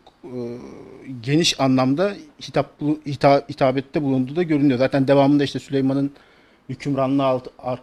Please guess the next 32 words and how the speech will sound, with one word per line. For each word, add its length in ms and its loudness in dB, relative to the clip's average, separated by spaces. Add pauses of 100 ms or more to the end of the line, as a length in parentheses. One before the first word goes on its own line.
ar-, 260 -10
hakkında 400 -8
söylenenlerden 720 -2
de 100 -4
bahsediyor. 380 -8
O 100 -4
da 80 0
işte 180 -4
Yahudiler 340 0
içerisindeki 540 -8
farklı 340 -2
gruplar. 400 -6
Yani 240 -10 (360)
Yahudiler 320 2
içerisindeki 500 -2
farklı 360 0
gruplara 420 0
da 60 2
Kur'an-ı 340 -2
Kerim 280 0
bu 80 4
açıda, 420 -2 (560)
bu 100 6
açıdan 360 4
hitap 320 2
etmiş 300 -8
oluyor. 280 -4 (880)
Yani 180 -16
kısaca 300 -8
hocam 260 -8
böyle 180 -8
diyebiliriz. 480 -10